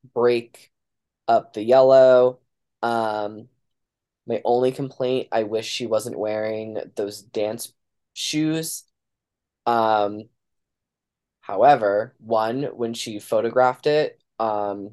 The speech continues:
she covered it, which I wish she did on the show. Um, and two, I know she wears those because those are, like, the only heels that are comfortable for her to wear. But that's, I know that because I know her.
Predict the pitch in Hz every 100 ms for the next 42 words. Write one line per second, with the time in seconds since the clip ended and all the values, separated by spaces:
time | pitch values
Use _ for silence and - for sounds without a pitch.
0 | _ _ _ - 127 - 120 120 143 151
1 | - 107 104 98 - 110 107 104 104 -
2 | 101 117 127 - _ _ _ 113 107 -
3 | 113 117 - 120 120 117 113 110 107 98
4 | - - 107 107 101 - _ 113 113 110
5 | 113 - 123 123 - 107 107 107 104 101
6 | 104 117 107 98 98 104 90 87 85 -
7 | 90 - - - - 120 80 71 73 -
8 | 87 87 - - _ 113 113 110 104 92
9 | - 101 104 95 - - _ - 101 95
10 | 98 80 - 71